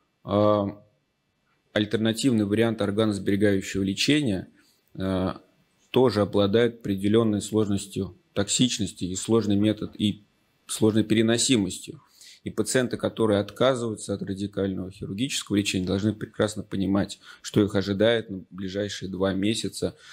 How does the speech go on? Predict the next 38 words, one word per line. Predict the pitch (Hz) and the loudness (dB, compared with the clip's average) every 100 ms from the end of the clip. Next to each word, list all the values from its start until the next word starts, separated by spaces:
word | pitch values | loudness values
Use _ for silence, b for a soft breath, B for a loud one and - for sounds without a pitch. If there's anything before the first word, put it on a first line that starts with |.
| B - | B -8
ну, | 95 92 | -4 -4
при | - 101 | 2 2
проведении | 98 95 95 92 104 95 92 - b - | 2 2 2 2 2 2 -4 -10 b 0
химиолучевой | 117 107 104 98 - 107 95 | 2 4 4 2 2 4 4
терапии. | - 101 - 82 - - _ B B B B - | 0 -2 -2 -8 -8 -16 _ B B B B -2
Э, | 101 98 95 _ _ | 0 2 -2 _ _
это | 117 113 | -4 -4
сложное | - 127 101 101 | 2 4 4 2
лечение | 98 - 135 143 113 | 2 2 2 0 -4
с, | - - - | -6 -6 0
о-, | 104 95 87 110 107 | 2 2 2 2 2
с | - | -4
явлением | 110 104 104 101 | 2 4 4 2
острой | 101 98 | -2 -4
токсичности, | 90 101 - 147 - 107 - 101 90 B B - | -4 -2 2 2 2 -2 -2 -4 -4 B B -2
но | 107 135 151 | 2 4 2
которое | 113 98 - 123 95 | 0 -2 2 2 0
в | - - | -4 -4
последующем | 98 - 110 104 101 | -2 0 0 -2 -4
курируют. | - 107 101 92 90 - | 0 2 2 0 -4 -8
И | |
те | 95 107 | -6 -2
цифры | - 110 101 95 b b _ | 0 0 0 -2 b b _
токсичности | 104 - 107 95 - | -2 0 -4 -4 -2
третьей, | 110 101 | 0 0
четвертой | - 110 104 104 | -2 -4 -4 -2
степени | 139 139 101 | 0 2 2
я, | 110 | 0
честно | 107 - 95 | 0 -4 -2
говоря, | 98 92 98 | 2 2 2
тоже | 101 92 | 0 -2
не | 90 | -6
встреча-, | - 95 - 104 | -4 -4 -4 -2
не | 104 | -2
встречал | - 101 - 98 | 0 0 2 2
в | |
литературных | 90 - 95 - 95 95 | -2 -6 -6 -4 -6 0
данных, | 127 123 | 0 -2